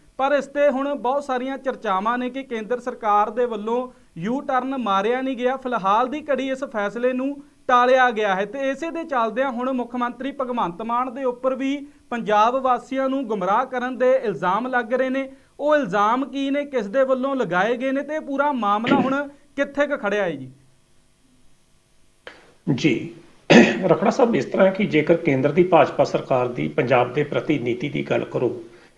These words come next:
Speaker 1: ਜੀ।
Speaker 2: ਤਾਂ ਇਹ ਗੱਲ ਸਪਸ਼ਟ ਰੂਪ 'ਚ ਸਾਹਮਣੇ ਆਉਂਦੀ ਆ ਕਿ ਕੇਂਦਰ ਸਰਕਾਰ ਜਿਹੜੀ ਆ ਸਮੇਂ-ਸਮੇਂ ਤੇ ਪੰਜਾਬ ਨਾਲ ਟੈਸਟਿੰਗ ਜਿਹੜਾ ਆ ਉਹ ਰੱਖ ਕਰਦੀ ਆ। ਟੈਸਟਿੰਗ ਅਪਣਾ ਕੇ ਵੇਖਦੀ ਕਿ ਇਸ ਦਾ ਕੀ, ਅ, ਪ੍ਰਤੀਕਰਮ ਪੰਜਾਬ ਦੇ ਵਿੱਚ ਹੁੰਦਾ।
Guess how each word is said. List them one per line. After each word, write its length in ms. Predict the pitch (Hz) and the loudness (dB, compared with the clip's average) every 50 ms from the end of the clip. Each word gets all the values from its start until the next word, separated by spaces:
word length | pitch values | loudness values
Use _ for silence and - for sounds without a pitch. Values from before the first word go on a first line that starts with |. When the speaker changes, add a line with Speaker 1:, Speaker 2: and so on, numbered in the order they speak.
| _ - | _ -18
Speaker 1:
ਜੀ। 140 | 147 147 131 - | -16 -2 2 4
Speaker 2:
ਤਾਂ 100 | 180 180 180 - | 4 4 4 4
ਇਹ 120 | 202 220 | 4 6
ਗੱਲ 140 | 208 214 196 | 8 6 6
ਸਪਸ਼ਟ 380 | 202 - - - 196 - - 247 | 4 2 -2 -2 -2 -2 0 0
ਰੂਪ 200 | 196 156 143 - | 0 0 0 2
'ਚ 100 | - 175 | 2 0
ਸਾਹਮਣੇ 440 | - - - - 165 180 165 147 | 2 2 2 2 4 4 4 4
ਆਉਂਦੀ 320 | 131 117 117 117 151 156 131 | 2 0 0 2 4 4 4
ਆ 120 | 113 117 | 4 2
ਕਿ 260 | 117 - 165 165 170 | 2 0 0 0 0
ਕੇਂਦਰ 380 | 165 - - 151 143 143 139 - | -2 -2 0 0 2 2 2 2
ਸਰਕਾਰ 420 | - - 190 180 - 135 123 - | 2 2 0 0 2 2 2 2
ਜਿਹੜੀ 300 | - 123 147 156 156 135 | 0 -2 -2 -2 0 -2
ਆ 220 | 110 107 113 123 - - | -2 -2 -4 -6 -10 -12
ਸਮੇਂ-ਸਮੇਂ 640 | - - - 185 220 220 - - - 175 175 165 | -2 2 4 4 4 4 2 2 2 2 2 4
ਤੇ 100 | - - | 2 2
ਪੰਜਾਬ 420 | - - 180 123 123 120 127 123 | 2 2 4 4 4 4 4 4
ਨਾਲ 100 | 147 151 | 2 -2
ਟੈਸਟਿੰਗ 580 | 151 151 - 170 180 180 - 254 233 226 220 202 | 0 4 6 6 6 6 6 4 6 6 6 6
ਜਿਹੜਾ 420 | - 160 151 135 123 117 110 113 | 6 6 8 8 8 6 4 2
ਆ 40 | 113 113 - - - _ _ _ _ _ - | 0 -2 -8 -14 -20 _ _ _ _ _ 6
ਉਹ 140 | 208 202 180 | 8 10 10
ਰੱਖ 180 | - - - - | 10 8 6 2
ਕਰਦੀ 320 | 131 - - - 123 123 | -2 -2 -2 -4 -4 -4
ਆ। 80 | 120 120 | -4 -2
ਟੈਸਟਿੰਗ 520 | - - 156 151 - - 190 180 190 - 190 180 | 0 0 0 0 2 4 4 4 4 4 0 0
ਅਪਣਾ 280 | - 156 147 143 143 | 2 4 4 4 4
ਕੇ 140 | 139 - 156 | 4 2 0
ਵੇਖਦੀ 300 | 139 135 123 120 131 120 | 0 0 0 -2 -2 -4
ਕਿ 120 | 120 151 | -4 -4
ਇਸ 120 | 135 110 - | -6 -6 -6
ਦਾ 140 | - 156 127 | -4 -6 -6
ਕੀ, 380 | - - 139 135 139 143 139 - - _ - - - - - - - 156 | -6 -6 -6 -6 -6 -6 -8 -12 -18 _ -20 -20 -20 -20 -2 4 6 6
ਅ, 20 | |
ਪ੍ਰਤੀਕਰਮ 600 | 143 147 - 151 143 - 147 127 - 127 123 127 | 6 8 6 6 6 6 4 2 4 4 4 2
ਪੰਜਾਬ 480 | 123 - - 151 127 127 120 110 - - | 0 -2 0 2 4 6 4 4 4 0
ਦੇ 60 | - 117 | -2 -2
ਵਿੱਚ 240 | 113 107 - - | -2 -4 -6 -8
ਹੁੰਦਾ। 340 | 135 110 104 - 113 113 - | -12 -10 -8 -10 -10 -10 -14